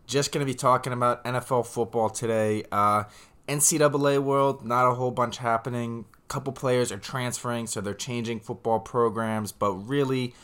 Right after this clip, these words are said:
what we're waiting for is the college football playoff to start, and that's not gonna happen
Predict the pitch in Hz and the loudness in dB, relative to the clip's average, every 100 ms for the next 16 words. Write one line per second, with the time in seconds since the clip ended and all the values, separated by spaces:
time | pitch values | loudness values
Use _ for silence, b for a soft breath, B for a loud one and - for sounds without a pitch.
0 | B - 123 120 120 117 113 - 117 113 | B 0 2 4 2 0 -2 -6 -2 0
1 | 110 b b b _ 135 135 127 123 - | 0 b b b _ 0 2 2 -2 2
2 | 123 113 107 117 - 104 104 107 104 - | 4 4 0 -6 -2 -2 0 0 0 0
3 | 104 - 113 107 - 98 107 - 101 95 | -4 0 2 2 2 -4 -4 -6 -8 -6
4 | 101 104 101 - 98 | -6 -4 -4 -2 -4